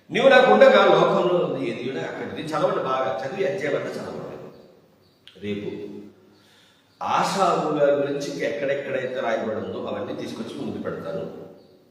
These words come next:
ఎంత గొప్పగా నా ఆసాము భక్తి జీవితంలో ముందుకున్నాడు మీకు అర్థమవుతుంది. తల వంచి ప్రార్థన చేద్దాం. ప్రార్థన.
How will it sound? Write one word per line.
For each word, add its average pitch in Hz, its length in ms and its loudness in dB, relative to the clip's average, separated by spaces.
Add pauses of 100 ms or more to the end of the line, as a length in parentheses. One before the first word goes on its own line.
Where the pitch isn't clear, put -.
(1200)
ఎంత 95 260 -14
గొప్పగా 135 480 -2
నా 113 160 -2 (520)
ఆసాము - 580 -4
భక్తి 92 600 -10
జీవితంలో 92 280 -10
ముందుకున్నాడు 87 480 -10
మీకు 165 180 -6
అర్థమవుతుంది. - 720 -12
తల - 60 -10
వంచి 110 380 -4
ప్రార్థన - 440 -6
చేద్దాం. - 340 -16
ప్రార్థన. - 380 -12